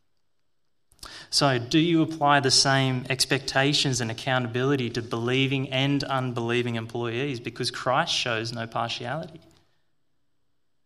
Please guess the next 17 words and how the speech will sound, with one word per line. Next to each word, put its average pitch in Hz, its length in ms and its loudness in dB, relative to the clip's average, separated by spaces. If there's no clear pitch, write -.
Uh, 123 120 -6
I 135 100 2
think 156 240 2
in 143 100 4
Christian 165 480 2
organisations, 127 1160 -2
uh, 117 220 -8
we 135 200 0
can 127 340 -2
unfairly 143 720 2
expect - 720 -2
over 131 340 4
and 123 100 -2
above 120 540 0
the 113 180 0
agreed, 120 580 -2
uh, 110 220 -8